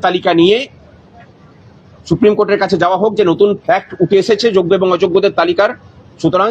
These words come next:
এই রায়কে পুনর্বিবেচনা করা হোক। কারণ যখন এই রায় দেওয়া হয়েছিল তখন যোগ্য অযোগ্যদের কোনো তালিকা ছিল না, এখন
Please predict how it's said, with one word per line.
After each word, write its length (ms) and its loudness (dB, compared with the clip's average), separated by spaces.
এই 60 4
রায়কে 260 0
পুনর্বিবেচনা 580 2
করা 180 0
হোক। 200 0
কারণ 200 2
যখন 260 0
এই 100 2
রায় 180 0
দেওয়া 200 2
হয়েছিল 300 0
তখন 280 -2
যোগ্য 200 -2
অযোগ্যদের 400 -4
কোনো 120 2
তালিকা 280 0
ছিল 200 -4
না, 60 -14
এখন 160 0